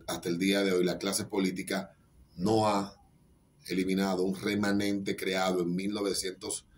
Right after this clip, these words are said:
cincuenta y uno, ese remanente creado en mil novecientos cincuenta y uno de la dictadura de Trujillo. Si te pones a hablar con alguien sobre la dictadura y le planteas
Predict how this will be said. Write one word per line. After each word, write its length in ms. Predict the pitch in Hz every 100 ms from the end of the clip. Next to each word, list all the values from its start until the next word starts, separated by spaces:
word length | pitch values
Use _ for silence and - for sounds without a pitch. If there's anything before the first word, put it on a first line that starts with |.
| - - _ _
cincuenta 520 | - 87 90 85 85
y 80 | 95
uno, 200 | 120 92
ese 180 | - 117
remanente 680 | 117 107 92 95 92 80 -
creado 340 | 85 90 92
en 80 | 85
mil 120 | 98
novecientos 440 | 107 95 98 95
cincuenta 300 | 90 87 82
y 20 | 87
uno 140 | 92
de 100 | 90
la 140 | 90
dictadura 760 | 90 87 - 90 104 127 127 - - - - - -
de 120 | 95
Trujillo. 520 | 95 82 78 65 - - _ _ _ _ - _ _ _ _
Si 200 | - 120
te 100 | 127
pones 300 | 139 180 190
a 40 |
hablar 260 | 123 95 90
con 200 | 98 90
alguien 320 | 87 85 85
sobre 220 | 85 82
la 100 | 85
dictadura 640 | 85 80 76 - - - _ _ _ _ _ _ _ _ _ _
y 100 | -
le 120 | 101 95
planteas 920 | 98 90 82 113 95 - - - -